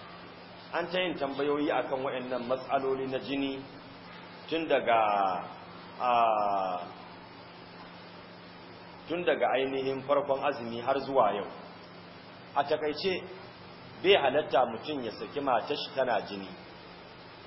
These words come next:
Jinin haila da jinin biki. Jinin istihaba ya halatta ya sake ta. Idan tana jinin haihuwa,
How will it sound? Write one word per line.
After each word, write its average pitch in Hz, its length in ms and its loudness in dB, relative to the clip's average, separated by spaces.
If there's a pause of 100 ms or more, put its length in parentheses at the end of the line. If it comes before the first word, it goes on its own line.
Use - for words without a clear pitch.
(680)
Jinin 143 320 0
haila 139 440 4 (920)
da 107 120 2
jinin 135 420 -2
biki. 127 400 -4 (960)
Jinin 185 300 2
istihaba 185 640 6 (100)
ya 143 120 8
halatta 131 440 0
ya 101 120 -4
sake 95 380 -8
ta. 80 100 -10 (920)
Idan 139 260 0
tana 185 360 6
jinin 170 420 -2 (160)
haihuwa, 160 800 6